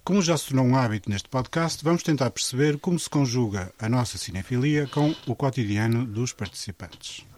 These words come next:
através da rubrica Hoje Vivi um Filme. Então começo pelo Daniel e pergunto-lhe como é que ele se está cine-sentir, se me é permitido o neologismo.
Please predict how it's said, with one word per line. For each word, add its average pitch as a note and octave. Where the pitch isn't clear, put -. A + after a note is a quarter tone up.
através G#2+
da B2
rubrica C3
Hoje C3
Vivi B2
um B2
Filme. G#2
Então D#3+
começo D3
pelo C3
Daniel C#3
e B2+
pergunto-lhe B2
como B2+
é B2
que A#2
ele B2
se -
está B2
cine-sentir, A2
se -
me G#2
é G#2
permitido G2+
o F#2+
neologismo. F#2